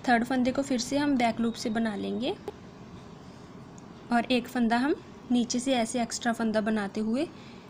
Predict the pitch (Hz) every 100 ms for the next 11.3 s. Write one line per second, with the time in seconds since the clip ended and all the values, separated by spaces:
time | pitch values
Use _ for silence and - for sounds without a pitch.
0 | - - - 240 233 240 196 220 226 208
1 | 214 202 - 190 175 160 165 196 180 180
2 | - 320 - - - - - - - -
3 | - - - - - 240 233 247 254 -
4 | 233 214 - 262 233 247 240 247 254 294
5 | 466 - - - 233 240 247 240 - 247
6 | 226 226 240 233 220 220 330 - - -
7 | - 247 233 226 226 233 226 285 - -
8 | - - - - - - - 233 240 233
9 | 240 247 240 220 208 208 202 247 311 -
10 | - - - - 240 214 220 208 185 165
11 | 165 170 180